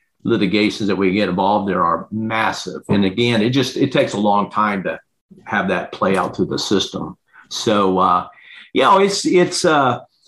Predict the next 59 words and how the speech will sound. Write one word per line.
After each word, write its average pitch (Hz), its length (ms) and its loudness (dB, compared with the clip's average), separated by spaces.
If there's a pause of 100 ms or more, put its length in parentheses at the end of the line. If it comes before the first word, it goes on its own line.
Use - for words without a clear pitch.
(140)
there's 127 240 2
no 180 200 4
easy 156 380 4
answers 147 380 0
in 165 100 4
this 160 200 2
industry, 160 580 2
which 143 180 2
is, 107 260 -6 (300)
you 135 140 2
know, 117 360 0
one 123 200 0
of 135 80 0
the 131 40 2 (100)
reasons 127 220 0
I 110 100 0
really 120 280 0
like 101 320 -4
it. 143 180 2
I 110 80 -2
mean, 117 200 0
if 110 120 -2
it 101 200 0
was - 340 -4
cut 127 200 -2
and 117 100 -6
dry, 123 440 2
I 120 60 0
mean, 123 160 2
if, - 80 -10 (100)
Frank, 180 240 0
if 147 120 0
I 180 140 4
wanted 196 280 2
to, - 200 -10
I'm 208 160 0
not 170 180 0
saying 131 160 -4
this 113 160 -6
is 90 120 -8
a 90 60 -10
simple 131 380 -2
business, 123 400 2
but 120 100 0
if 107 80 -8
I 143 140 2
wanted 160 340 -2
a 104 80 -2
simple 147 520 0
business 120 460 0
where 107 140 2
I 101 120 -2
knew 117 200 0
I 113 80 0
could 104 180 -8
go 113 160 0
serve 110 300 0
my 92 140 0
clients, 117 680 -4